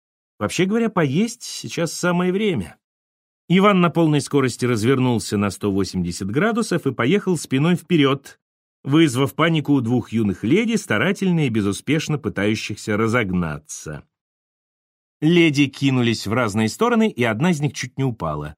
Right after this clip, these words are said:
«Иван!» — закричала Ингеборга. «Будь осторожен! Смотри по сторонам! Я классно развернулся?» «Да, супер!» Газоны были зелёными и свежими, небо голубым и весенним,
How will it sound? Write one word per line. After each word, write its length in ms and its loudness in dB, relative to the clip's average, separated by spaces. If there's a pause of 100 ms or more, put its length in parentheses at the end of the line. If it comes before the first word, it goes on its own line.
(160)
«Иван!» — 680 2 (320)
закричала 600 0
Ингеборга. 540 0 (200)
«Будь 280 2
осторожен! 800 2 (400)
Смотри 420 2
по 120 0
сторонам! 580 0 (320)
Я 140 4
классно 400 2
развернулся?» 720 2 (240)
«Да, 380 2
супер!» 640 -2 (840)
Газоны 400 2
были 200 2
зелёными 440 0
и 40 -6
свежими, 640 -4 (440)
небо 360 4
голубым 520 2
и 160 -4
весенним, 800 -2